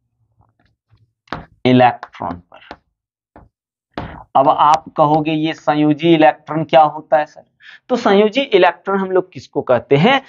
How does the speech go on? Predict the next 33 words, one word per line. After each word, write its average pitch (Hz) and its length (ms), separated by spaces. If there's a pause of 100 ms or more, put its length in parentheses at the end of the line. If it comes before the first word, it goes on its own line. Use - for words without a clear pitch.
(120)
जो 156 160
बॉन्ड 156 400
बनाने 123 440
में 170 220
निर्माण, 104 580
जो 151 200
बॉन्ड 156 300
बनाने 117 360
में 190 140
सहायता 123 460
करता - 380
है। - 160 (340)
या 254 180
फिर 302 240
आप 254 300
ऐसे 170 300
याद 190 280
रख 170 180
सकते - 340
हो 110 180
दोस्तों - 420 (400)
कि 294 120
किसी 277 320
परमाणु 202 580
के 156 260 (300)
बाह्य 208 460
कक्ष 202 360
में 220 140
उपस्थित - 760 (360)
जो 147 180 (200)
electrons 151 800
होते 117 260
हैं 220 260